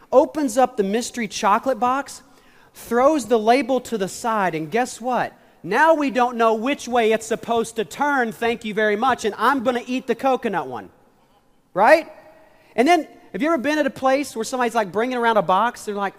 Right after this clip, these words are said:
"Hey, would you like a chocolate?" And you suddenly go, you calculate in your brain, "The possible joy versus the possible discomfort." Right? You, like, you, you look at the chocolate and you're like, "Yeah, I like the dark chocolate ones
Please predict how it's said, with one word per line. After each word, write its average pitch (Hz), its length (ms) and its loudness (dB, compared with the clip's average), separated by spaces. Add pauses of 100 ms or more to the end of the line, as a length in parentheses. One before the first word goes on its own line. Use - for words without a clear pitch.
"Hey, 320 200 -4
would 196 120 -8
you 226 60 -4
like 233 140 -2
a 202 40 -4
chocolate?" 240 520 -4 (320)
And 247 160 0
you 269 80 -2
suddenly 302 380 2
go, 233 240 4
you 220 180 -4
calculate 240 540 -2
in 208 60 -10
your 190 100 -6
brain, 156 400 -6 (600)
"The 165 80 -2
possible 208 560 -6
joy 143 480 -10 (280)
versus 143 320 -10
the 135 100 -12
possible 151 520 -10
discomfort." 110 640 -12 (800)
Right? 220 240 0
You, 240 140 0
like, 269 180 4
you, 277 140 0
you 285 260 0
look 302 220 0
at 285 80 -4
the 220 60 -8
chocolate 247 240 -2
and 233 80 -4
you're 220 100 0
like, 208 160 0
"Yeah, 254 240 -2
I 208 80 -2
like 240 240 -2
the 233 80 -6
dark 202 300 0
chocolate 202 340 -4
ones 196 280 -8